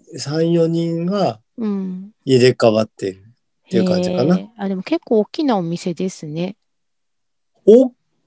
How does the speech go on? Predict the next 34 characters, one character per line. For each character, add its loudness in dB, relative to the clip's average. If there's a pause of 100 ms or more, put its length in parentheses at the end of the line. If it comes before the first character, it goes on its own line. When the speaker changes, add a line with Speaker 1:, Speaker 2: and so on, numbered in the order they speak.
(120)
Speaker 1:
き 0
い -10
と 2
い 4
う -4
か 6
ね。 2 (120)
Speaker 2:
う -4
ん。 -2 (420)
Speaker 1:
ま 8
あ、 6
普 -12
通 6
の 10
ス -4
ナ 6
ッ -6
ク -14
で -6
す -20
け -20
ど。 -20 (140)
Speaker 2:
う -4
ん。 -6 (640)
Speaker 1:
う -12
ん。 -12 (680)
で 6
も 10
ね、 2 (560)
あ -2
の、 -4 (1300)
駅 4
か 4
ら -4